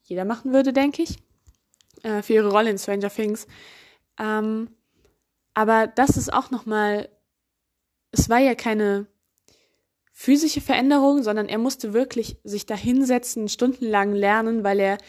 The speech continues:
diese Sprache perfekt beherrschen wollte, da sie ja auch mit anderen Italienern gespielt haben und der Regisseur ein Italiener ist. Ähm, also schon beeindruckend.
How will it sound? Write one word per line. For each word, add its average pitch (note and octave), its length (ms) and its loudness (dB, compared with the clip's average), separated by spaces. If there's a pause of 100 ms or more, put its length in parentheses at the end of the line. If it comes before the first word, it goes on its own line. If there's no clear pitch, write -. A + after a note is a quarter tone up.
(460)
diese G3+ 360 0
Sprache A3+ 400 -2
perfekt A#3 540 -6
beherrschen A#3 460 0
wollte, F#3+ 380 -2
da F#3+ 280 -2
sie G3 140 -4
ja G3 140 0
auch F#3+ 140 -6
mit G3+ 140 -8
anderen G#3+ 320 -2
Italienern G#3+ 540 -2
gespielt G#3+ 380 -6
haben G3+ 240 -2
und G3 200 -8 (720)
der G3+ 120 -2
Regisseur G#3 720 0 (100)
ein G3+ 140 -4
Italiener G#3 500 0
ist. - 280 -8
Ähm, G3 320 -6 (840)
also G3 420 0
schon A#3+ 460 -4 (200)
beeindruckend. G3+ 720 -8